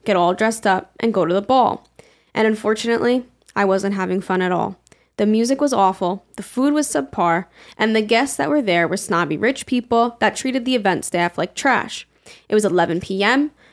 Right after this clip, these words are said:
and I was ready to leave. I was also getting really nauseous.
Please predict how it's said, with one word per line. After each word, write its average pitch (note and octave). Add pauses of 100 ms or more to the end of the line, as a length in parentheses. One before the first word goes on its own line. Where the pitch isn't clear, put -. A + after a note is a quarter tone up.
and G#3+
I G#3+
was A3
ready G3
to F#3+
leave. D#3+ (360)
I F#3+
was G3
also G#3+
getting F3
really E3+
nauseous. A#3